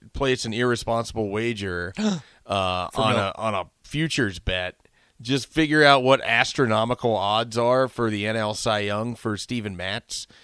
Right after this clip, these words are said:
Speaker 1: because he just signed with the Cardinals. And if I know anything about anything, former top prospect that doesn't quite reach it anywhere else but ends up randomly in Saint Louis,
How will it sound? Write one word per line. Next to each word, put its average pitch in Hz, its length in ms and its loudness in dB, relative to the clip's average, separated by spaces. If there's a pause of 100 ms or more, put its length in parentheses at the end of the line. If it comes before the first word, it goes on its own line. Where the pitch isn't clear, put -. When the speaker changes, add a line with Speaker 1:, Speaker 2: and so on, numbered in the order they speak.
(160)
Speaker 1:
because 117 200 -6
he 117 80 -2
just 127 180 -2
signed 123 240 2
with 117 140 2
the 117 80 -6
Cardinals. 123 600 0 (300)
And 127 80 0
if 127 120 4
I 170 120 8
know 175 200 8
anything 151 340 6
about 123 200 6
anything, 104 640 0 (340)
former 170 420 6
top 151 340 8
prospect 139 640 4
that 110 160 -2
doesn't 131 260 4
quite 131 340 4
reach 131 300 0
it 113 80 0
anywhere 120 400 2
else 113 300 0
but 107 160 -4
ends 127 280 -2
up 120 220 0
randomly 117 540 -2
in 101 100 -4
Saint 120 300 -4
Louis, 113 480 -2